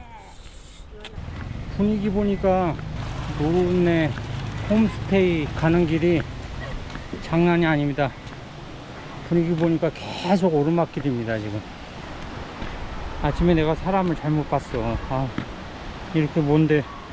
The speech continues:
Speaker 2: 이렇게 높은 데 있는 줄 알았으면 그냥 포기를 했어야 되는데. 일점삼 킬로 남았는데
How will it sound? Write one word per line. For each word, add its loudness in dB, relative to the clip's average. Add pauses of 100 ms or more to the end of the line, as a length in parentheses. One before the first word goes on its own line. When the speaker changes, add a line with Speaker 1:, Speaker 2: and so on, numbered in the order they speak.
(520)
Speaker 2:
이렇게 2
높은 2
데 4
있는 4
줄 2
알았으면 0 (2250)
그냥 0 (120)
포기를 2
했어야 2
되는데. 0 (3000)
일점삼 6
킬로 4
남았는데 4